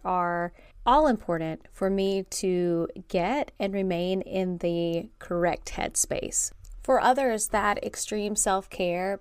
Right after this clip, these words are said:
may look like an A D H D friendly diet, daily exercise, meditation, eight hours of sleep, knowing that all of those help reduce the negative aspects of A D H D. However, let's be realistic. All of those things take time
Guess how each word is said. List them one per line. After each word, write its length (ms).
may 240
look 260
like 340
an 260
A 140
D 120
H 280
D 180
friendly 380
diet, 580
daily 320
exercise, 840
meditation, 840
eight 160
hours 340
of 100
sleep, 460
knowing 540
that 320
all 280
of 140
those 300
help 240
reduce 380
the 120
negative 400
aspects 540
of 100
A 140
D 140
H 280
D. 240
However, 760
let's 240
be 180
realistic. 720
All 180
of 120
those 200
things 420
take 280
time 460